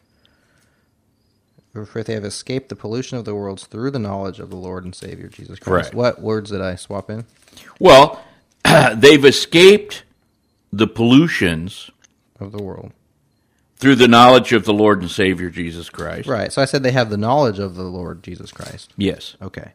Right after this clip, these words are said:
Speaker 1: And they, they know the way of righteousness.
Speaker 2: They know the way of righteousness, yes.
Speaker 1: And, and we, and we know that we can't actually confirm salvation through works. We've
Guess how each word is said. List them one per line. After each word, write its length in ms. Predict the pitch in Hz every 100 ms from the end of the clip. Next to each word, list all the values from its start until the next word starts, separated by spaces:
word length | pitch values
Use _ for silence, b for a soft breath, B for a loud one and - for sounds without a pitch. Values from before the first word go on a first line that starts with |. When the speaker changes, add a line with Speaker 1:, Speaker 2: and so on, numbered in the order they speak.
| _ -
Speaker 1:
And 220 | 101 104
they, 240 | 101 95 -
they 220 | 101 101 90 -
know 640 | 104 110 127 165 127 90
the 120 | 85
way 220 | 90 87
of 120 | 80 -
righteousness. 560 | - - - - 98 - _ -
Speaker 2:
They 140 | 95
know 180 | 87 98
the 60 | 143
way 120 | 143
of 80 | 135
righteousness, 580 | 95 98 98 - 73 -
yes. 260 | 82 92 120
Speaker 1:
And, 200 | 131 120 -
and 180 | 131 131
we, 180 | 131 -
and 180 | 110
we 100 | 120
know 220 | 127 156 127
that 200 | 104 78
we 120 | 107
can't 280 | - 113 98
actually 680 | 101 101 98 92 90 87 - _ _ _ _ _ _ _ _ _
confirm 500 | 101 90 - 98 95
salvation 580 | - 87 87 90 85 90
through 260 | - 95
works. 520 | 90 95 92 - - -
We've 180 | 82